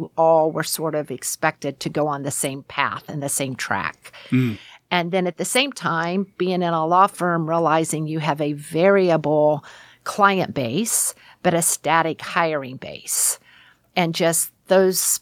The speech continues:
Speaker 1: plates just kept spinning and thinking there is a way to marry these two.
Speaker 2: Hmm.
Speaker 1: Um, and then for my own practice, just thinking, you know, we have work that needs to be done, but I don't know that I necessarily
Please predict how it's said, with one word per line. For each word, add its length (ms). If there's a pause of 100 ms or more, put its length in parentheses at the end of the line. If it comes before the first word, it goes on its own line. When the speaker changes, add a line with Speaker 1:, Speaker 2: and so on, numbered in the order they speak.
(120)
Speaker 1:
plates 440
just 300
kept 200
spinning 540
and 140
thinking 340
there 160
is 160
a 60
way 240
to 100
marry 460
these 320
two. 500 (140)
Speaker 2:
Hmm. 220 (220)
Speaker 1:
Um, 440 (160)
and 180
then 220
for 160
my 240
own 240
practice, 720 (320)
just 300
thinking, 600 (120)
you 120
know, 200
we 180
have 380
work 280
that 140
needs 300
to 80
be 180
done, 560
but 220
I 100
don't 300
know 120
that 180
I 60
necessarily 680